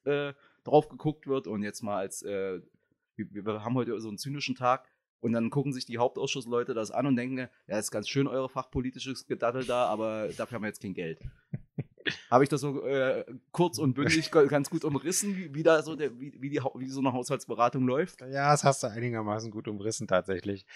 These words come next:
Speaker 2: So, und jetzt kommen wir mal ein bisschen zu den Facts. Also, ähm,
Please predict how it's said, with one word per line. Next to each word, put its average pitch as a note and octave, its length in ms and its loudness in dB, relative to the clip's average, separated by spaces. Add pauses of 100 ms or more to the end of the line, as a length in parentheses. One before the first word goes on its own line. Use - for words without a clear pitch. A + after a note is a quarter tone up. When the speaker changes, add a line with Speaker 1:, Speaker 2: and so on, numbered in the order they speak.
(200)
Speaker 2:
So, F#3 140 12
und D#3 80 12
jetzt C#3+ 160 12
kommen F3+ 140 10
wir F3+ 40 12
mal E3+ 80 12
ein D#3 60 8
bisschen E3+ 200 0
zu D#3+ 120 0
den D3 160 6
Facts. - 480 10
Also, B2 520 12 (640)
ähm, C3 480 8